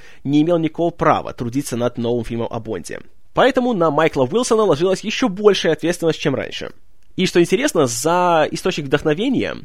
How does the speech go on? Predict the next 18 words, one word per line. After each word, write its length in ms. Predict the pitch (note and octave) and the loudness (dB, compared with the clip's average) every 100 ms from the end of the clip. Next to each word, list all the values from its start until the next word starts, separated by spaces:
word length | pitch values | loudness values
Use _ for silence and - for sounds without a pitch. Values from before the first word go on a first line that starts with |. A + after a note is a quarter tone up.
| - - | -18 -4
он, 180 | D3 G#3 | 0 0
среди 200 | E3+ D3+ | 2 0
прочего, 320 | F#3 G3+ D#3 | 0 0 0
брал 320 | A#2+ C#3+ D#3 | 0 2 2
классический 500 | D3 C3+ - D3 C#3 | 0 -4 -4 -6 -6
фильм 220 | B2 D3+ - | -2 -2 -2
Акиры 380 | B2+ - D3 C3+ | -6 0 0 0
Куросавы 640 | C3+ B2 F3 E3 D#3+ - - - | -2 0 0 2 0 -2 -10 -8
"Юдимбо", 800 | B2 E3+ C#3 G3 A#2 B1+ - - - - | -2 -2 -2 -4 -4 -6 -10 -12 -20 -10
"Телохранитель", 680 | - C#3 C3+ B2 F#2+ - G1+ - - - | -2 0 0 -2 -4 -12 -14 -18 -20 -12
который 220 | - E3 D#3+ | -4 2 2
рассказывал 480 | - C3+ A#2+ A2+ - | 2 0 0 -2 -2
о 340 | A#2+ A#2 A2+ | -2 0 0
самурае, 600 | A2 B2+ D3+ A#3+ A#3+ G#3 | -2 -2 0 2 2 0
который 640 | - - C#3+ C3+ B2+ A#2 A2+ | -2 -6 -2 0 0 0 -2
для 100 | A#2 | -6
того, 180 | B2+ | -6
чтобы 440 | A#2+ C3 A#2 A#2+ | -4 -2 -2 -2